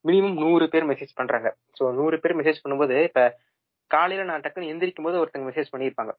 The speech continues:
அதை எடுத்து நான் பார்த்துட்டு சரி அப்புறமா அதை பேசணும்னு நினைச்சிட்டே இருப்பேன். அதுக்குள்ள இப்ப டக்குன்னு ஒரு டூ ஹவர்ஸ்க்கு அப்புறம் எடுத்து பார்த்தாலே அந்த மெசேஜ் என்னால தேடி எடுக்கிறது கஷ்டம். அது கீழே அவ்வளவு கீழே போயிடும், அது எடுக்கிறதே, எடுக்கவே முடியாது. நான் நினை-, நான் நினைச்சாலே எடுக்க முடியாது.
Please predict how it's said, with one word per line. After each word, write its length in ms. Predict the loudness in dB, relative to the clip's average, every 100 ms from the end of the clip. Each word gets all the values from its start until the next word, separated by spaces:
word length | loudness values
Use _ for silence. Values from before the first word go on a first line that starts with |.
| _
அதை 220 | -10 -4 -2
எடுத்து 280 | 0 0 0
நான் 160 | 0 2
பார்த்துட்டு 320 | 0 0 -8
சரி 120 | -6
அப்புறமா 320 | -6 -4 0 0 0
அதை 140 | -2 -2
பேசணும்னு 380 | -2 -2 -6
நினைச்சிட்டே 240 | -6 -4 -4
இருப்பேன். 320 | -2 -4 -8 _ _ _ _ 0
அதுக்குள்ள 380 | 0 2 0
இப்ப 260 | 0 -2 -4
டக்குன்னு 200 | -2 -2
ஒரு 280 | 2 0 0
டூ 100 | 0
ஹவர்ஸ்க்கு 360 | 2 2 0 -2
அப்புறம் 140 | 0
எடுத்து 160 | -2 -2
பார்த்தாலே 240 | 0 0
அந்த 120 | -2
மெசேஜ் 120 | -4
என்னால 180 | -2 -4
தேடி 260 | -2 0 2
எடுக்கிறது 300 | 0 -2 -4
கஷ்டம். 300 | -4 -6 -10 _
அது 200 | -4 -4
கீழே 240 | -2 2
அவ்வளவு 280 | 4 2 0
கீழே 200 | 0 -2
போயிடும், 260 | 0 -2 -2
அது 140 | 0
எடுக்கிறதே, 460 | 0 -2 -2 -2 -2 -2
எடுக்கவே 320 | -4 -2 -2
முடியாது. 300 | 4 4 4
நான் 200 | 2 0
நினை-, 200 | 0 -2
நான் 200 | 0 -2
நினைச்சாலே 280 | 0 0 0
எடுக்க 200 | 0 -4
முடியாது. 320 | -2 -2 -2